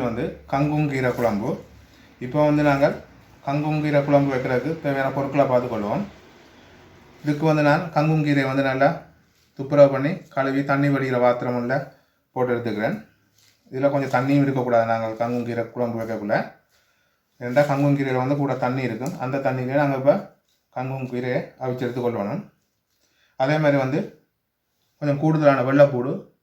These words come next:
பச்சை மிளகாய் கட் பண்ணி எடுத்துக்கிறேன். ரெண்டு பெரிய வெங்காயம் கட் பண்ணி எடுத்துக்கிறேன். இதுல எடுக்கிறேன் வெந்தயம், கடுகு, பெருஞ்சீரகம், பழப்புளி கலத்து எடுத்துக்கிறேன், எண்ணெய் எடுத்துக்கிறேன். இப்போ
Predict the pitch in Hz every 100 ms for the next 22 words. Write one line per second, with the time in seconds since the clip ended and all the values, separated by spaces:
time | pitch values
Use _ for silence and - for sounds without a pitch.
0 | - 131 139 131 123 120 127 123 117 110
1 | 107 156 202 _ _ _ _ - 135 143
2 | 139 143 139 135 135 127 117 117 120 113
3 | 110 101 143 202 - _ _ _ _ _
4 | _ _ - 143 147 139 135 139 175 -
5 | _ _ _ 135 143 143 135 185 - _
6 | _ _ _ - 135 135 151 147 135 123
7 | 113 104 160 - _ _ _ _ _ _
8 | - 131 139 143 135 131 127 117 107 101
9 | 123 202 - _ _ _ _ _ _ _
10 | _ _ _ _ _ _ _ _ 135 143
11 | 135 107 101 95 95 - _ _ _ _
12 | _ _ _ _ _ 139 151